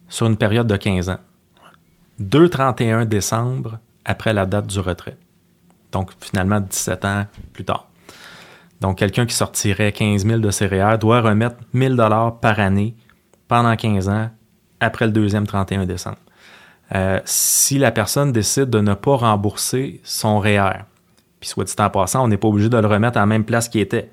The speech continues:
Si vous avez sorti des fonds qui étaient chez, euh, l'institution verte, vous pouvez les redéposer chez l'institution bleue ou rouge, là, il n'y a pas de problème.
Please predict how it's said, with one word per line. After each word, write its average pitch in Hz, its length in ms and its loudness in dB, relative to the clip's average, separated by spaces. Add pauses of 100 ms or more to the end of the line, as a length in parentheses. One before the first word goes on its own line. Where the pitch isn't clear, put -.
(140)
Si - 300 -12
vous 101 120 -2
avez 104 120 0
sorti - 280 -6
des 113 160 2
fonds 123 220 -2
qui 113 100 -4
étaient 117 220 -2
chez, 104 400 2
euh, 98 200 2
l'institution 104 600 -2
verte, 123 340 0
vous 101 140 -6
pouvez 117 260 0
les 113 120 2
redéposer 107 540 0
chez - 140 -4
l'institution 110 540 -2
bleue 123 200 4
ou 120 100 6
rouge, 107 380 0
là, 98 80 0
il 101 40 0
n'y 101 60 4
a 95 40 0
pas - 120 0
de - 60 -12
problème. 98 320 -2